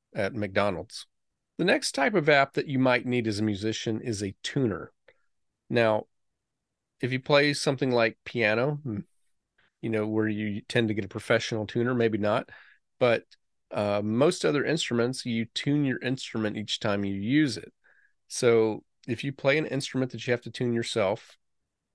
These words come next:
a tuner app is essential. Now, some of the metronomes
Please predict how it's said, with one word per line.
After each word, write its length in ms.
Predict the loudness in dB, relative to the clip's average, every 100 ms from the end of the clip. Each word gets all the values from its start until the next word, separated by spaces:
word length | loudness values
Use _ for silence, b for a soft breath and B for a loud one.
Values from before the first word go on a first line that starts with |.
| _
a 80 | -14
tuner 380 | -10 -4 -2 0
app 240 | 0 -2 -2
is 240 | -4 -4
essential. 520 | -4 -2 -2 -2 -8 -10 b b b _ _ _ _ _ _ _ _ -4
Now, 200 | -4 -4 -10
some 300 | 0 2 2
of 100 | 2
the 60 |
metronomes 960 | 4 4 4 0 -2 -2 -4 -8 -10